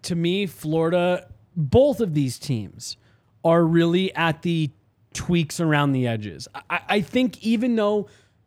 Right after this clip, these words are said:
two weeks from now, maybe at the draft, I think Florida's gotta be back to feeling pretty good about everything that just happened. They're, I, I think they're very much in a window. They won the President's Trophy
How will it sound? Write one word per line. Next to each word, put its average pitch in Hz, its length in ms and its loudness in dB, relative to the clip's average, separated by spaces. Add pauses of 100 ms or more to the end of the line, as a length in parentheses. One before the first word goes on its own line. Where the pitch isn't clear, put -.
(260)
two 285 220 2
weeks 240 360 0
from 262 220 -2
now, 269 420 0
maybe 208 300 2
at 196 140 -2
the 180 80 -4
draft, 139 680 -2 (540)
I 226 80 2
think 302 160 2
Florida's 214 400 0
gotta 165 240 0
be 156 80 0
back 131 220 -2
to 135 80 -8
feeling 127 320 -4
pretty 147 500 -2
good 123 320 -2
about 113 280 -4
everything 113 340 -8
that 104 100 -8
just - 220 -14
happened. - 480 -18 (800)
They're, 165 420 -2
I, 170 140 0 (120)
I 180 40 -2
think 190 140 0
they're 180 100 2
very 160 340 2
much 196 260 -2
in 185 120 0
a 175 60 0
window. 147 580 0 (1000)
They 170 200 0
won 170 260 2
the 190 80 0
President's 170 520 0
Trophy 160 580 -2